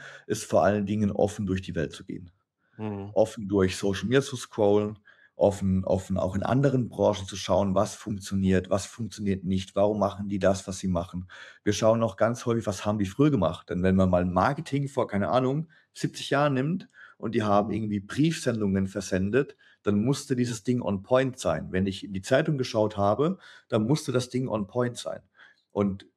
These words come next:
Speaker 1: wir geben vor allen Dingen ganz viel Zeit darauf,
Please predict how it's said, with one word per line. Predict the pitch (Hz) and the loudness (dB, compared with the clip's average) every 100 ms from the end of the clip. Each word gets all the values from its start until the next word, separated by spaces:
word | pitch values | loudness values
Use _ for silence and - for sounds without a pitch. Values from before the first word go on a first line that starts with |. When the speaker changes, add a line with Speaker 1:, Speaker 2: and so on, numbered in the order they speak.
| _ _ | _ _
Speaker 1:
wir | 101 101 104 95 90 85 - _ _ _ _ _ _ _ _ _ _ _ _ _ _ _ _ _ _ _ _ _ _ _ _ | -8 0 2 4 2 -2 -8 _ _ _ _ _ _ _ _ _ _ _ _ _ _ _ _ _ _ _ _ _ _ _ _
geben | 98 120 117 110 | -8 -2 -2 -2
vor | - 92 | 0 2
allen | 104 139 | 4 2
Dingen | 131 117 - - | 0 -2 -2 2
ganz | 110 123 | 2 2
viel | - 123 | -4 -6
Zeit | - 104 98 | 0 2 4
darauf, | 90 90 92 - | 2 4 0 -2